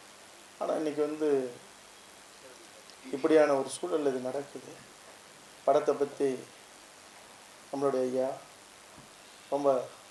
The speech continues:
ஒரு நீண்ட விமர்சனத்தை சொன்னாங்க. அதை பத்தின கருத்துக்களை தீபா சொன்னாங்க. இன்னும் எல்லாருமே சொல்ல போறாங்க. இந்த படம்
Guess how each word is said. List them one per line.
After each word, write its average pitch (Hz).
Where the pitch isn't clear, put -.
ஒரு 135
நீண்ட 160
விமர்சனத்தை 135
சொன்னாங்க. 123
அதை 127
பத்தின 131
கருத்துக்களை 135
தீபா 147
சொன்னாங்க. 135
இன்னும் 196
எல்லாருமே 185
சொல்ல 160
போறாங்க. 135
இந்த 185
படம் 220